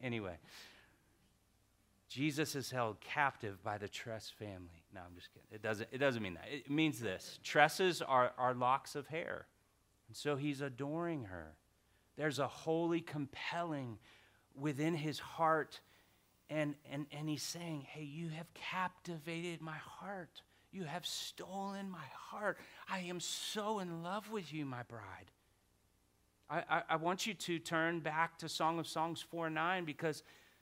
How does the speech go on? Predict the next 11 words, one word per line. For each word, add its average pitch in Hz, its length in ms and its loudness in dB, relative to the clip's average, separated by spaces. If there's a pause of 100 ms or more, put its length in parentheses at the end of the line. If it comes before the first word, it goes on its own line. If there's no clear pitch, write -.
(120)
sometimes 175 680 6
I, 147 180 4 (400)
I 135 100 -4
think 180 300 2
it's, - 280 0 (220)
it's 151 180 -4
more 175 220 8
important 170 640 2 (180)
to, 156 320 0 (140)
to, 151 280 -2
to, 156 340 -2